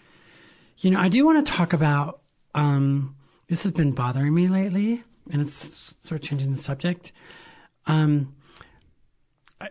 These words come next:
like, I've been reading memes on Facebook and stuff about people, uh, like, saying that children should not transition. And, like, I mean, f-, from my,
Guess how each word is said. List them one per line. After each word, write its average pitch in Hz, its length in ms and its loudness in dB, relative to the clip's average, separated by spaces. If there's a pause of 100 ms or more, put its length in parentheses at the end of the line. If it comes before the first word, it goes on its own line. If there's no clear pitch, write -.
like, 156 260 -2
I've 165 100 0
been 170 160 2
reading 165 360 2
memes 139 400 0
on 131 140 -4
Facebook - 540 -12
and 139 120 -8
stuff 139 300 -10
about 139 320 -10
people, 135 580 -6 (160)
uh, 123 60 -14 (340)
like, 135 180 -8
saying 131 680 -2 (720)
that 143 160 -4
children 165 460 0
should 135 220 -6
not 139 280 -6 (1000)
transition. 143 960 -4
And, 151 180 0
like, 156 360 -4 (800)
I 175 100 2
mean, 180 340 4
f-, - 260 -20 (300)
from 160 380 2
my, 165 340 2